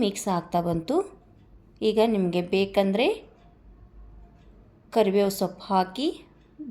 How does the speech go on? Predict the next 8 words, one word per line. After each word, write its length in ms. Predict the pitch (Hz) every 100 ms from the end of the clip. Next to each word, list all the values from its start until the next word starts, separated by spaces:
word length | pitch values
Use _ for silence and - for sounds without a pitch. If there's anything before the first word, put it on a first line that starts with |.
| 208
ಬೇಡ 260 | 220 220 202 175
ಅಂದರೆ 260 | 165 180 311 - - _ 202
ಬಿಡ್ಬೋದು, 500 | 233 208 180 170 185 349 - - _ _ _ _ -
ಸ್ಕಿಪ್ 300 | - 214 220 185
ಮಾಡ್ಕೋಬೋದು. 680 | 170 165 175 165 165 165 277 453 - - - _ _ _ _ _ _ -
ನಾನಿಲ್ಲಿ 520 | 196 190 185 202 302 -
ಕರಿಬೇವು 340 | 214 185 180 175
ಸೊಪ್ಪನ್ನ 320 | 180 - 196